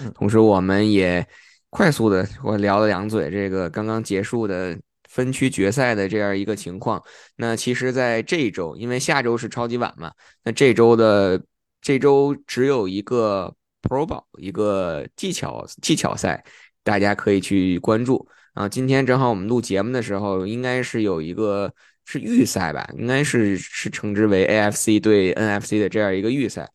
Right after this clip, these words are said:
Speaker 2: 我觉得这一届这个 Pro Bowl 的这个改革还是观赏性增加了很多，
Speaker 1: 好。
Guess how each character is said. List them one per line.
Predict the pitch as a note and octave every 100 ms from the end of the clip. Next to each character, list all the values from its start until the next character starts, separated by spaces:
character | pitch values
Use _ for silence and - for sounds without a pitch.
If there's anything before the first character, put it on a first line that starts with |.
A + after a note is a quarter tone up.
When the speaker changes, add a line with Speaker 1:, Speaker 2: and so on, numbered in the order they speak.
| _ - _
Speaker 2:
我 | G2
觉 | G#2+
得 | B2+ C3+
这 | C3+ D#3+
一 | A#2 A2+
届 | B2 A2+ G2+
这 | G#2 G2+
个 | F#2+ F#2 F2
Pro | D#2+ - A2+
Bowl | B2+ A#2
的 | G#2
这 | A2
个 | G#2
改 | - D2 B1+
革 | D#2 F2+
还 | - F#2+
是 | - G#2+ G2+
观 | - D3+
赏 | E3 A#2+
性 | A2 G#2
增 | G2 A2+ A#2
加 | A#2 A2+
了 | G#2+
很 | - D#2
多， | - G2 - -
Speaker 1:
好。 | A#2+